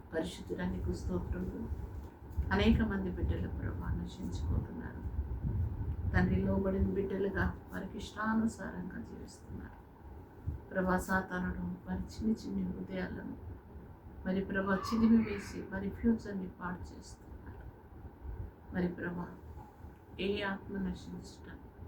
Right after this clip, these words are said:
నీ చిత్తం కాదు. చిన్న బిడ్డలను నా యొద్దకు తీసుకొని రమ్మని. ప్రభా, వారిని మేము నీ యొద్దకు తీసుకొని వచ్చి,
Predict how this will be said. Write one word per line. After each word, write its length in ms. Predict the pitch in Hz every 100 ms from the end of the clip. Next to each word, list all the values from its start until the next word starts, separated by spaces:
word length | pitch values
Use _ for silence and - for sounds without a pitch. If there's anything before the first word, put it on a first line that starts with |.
| - - - -
నీ 60 | 185
చిత్తం 440 | - - 190 185 180
కాదు. 420 | 180 175 - 220
చిన్న 120 | 202
బిడ్డలను 500 | 202 214 202 202 196
నా 220 | 160 156
యొద్దకు 500 | 196 190 190 - -
తీసుకొని 360 | 214 - 226 -
రమ్మని. 480 | - - - - - - - - - - - - - -
ప్రభా, 220 | 196 202
వారిని 500 | 202 196 202 214 214
మేము 360 | 214 - - -
నీ 100 | -
యొద్దకు 380 | - - - -
తీసుకొని 380 | - - - -
వచ్చి, 440 | - - - -